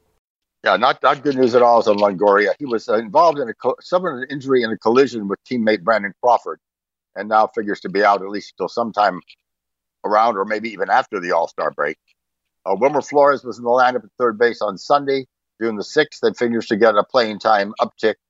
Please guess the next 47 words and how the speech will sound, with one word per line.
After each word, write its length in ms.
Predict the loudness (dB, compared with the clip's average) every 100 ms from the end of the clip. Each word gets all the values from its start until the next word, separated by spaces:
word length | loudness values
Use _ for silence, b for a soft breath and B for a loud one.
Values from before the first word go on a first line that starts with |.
| _ _ _ _ _
uh, 160 | 0 0 -2 -6 0
along 300 | 2 2 0
with 120 | -2
perhaps, 320 | 0 0 -2
uh, 140 | -6 -4
Mauricio 440 | -4 -6 -4 -4
Dubon. 460 | -2 0 2 0 -4 _ _ _ _
With 80 | -4
Brandon 320 | -2 0 0
Belt's, 340 | 2 2 0 -2
uh, 60 |
anticipated 420 | -2 -4 -6 -4
return 400 | -4 -4 -2 -2
from 140 | -2 -4
his 120 | 0
own 200 | 0 2
I 160 | 2 2
L 160 | 0
stint, 280 | 0 -2 -2 _ _ _
we've 120 | -10
shifted 260 | -6 -6 -4
a 80 | 0
lot 220 | 2 2
of 40 |
the 60 | -2
San 160 | -4 -4
Francisco 420 | -6 -10 -6 -4
playing 200 | -4 -4
time 220 | 0 0 2
around, 420 | 4 4 2 -4 _ _ _ _ -12
and 140 | -8
would 120 | -10
suggest 340 | -6 -2 -2 -4
that 100 | -4
folks 300 | -2 -2 -2
look 160 | -2
at 140 | -2 -2
the, 240 | 0 2
uh, 140 | 2 0 _ -20
at 80 | -10
the 80 | -8
team 240 | -4 -2
pages 320 | 0 -2 -4 -12
to 100 | -8
see 160 | -4 -2
what 220 | -2 -2
we're, 140 | -4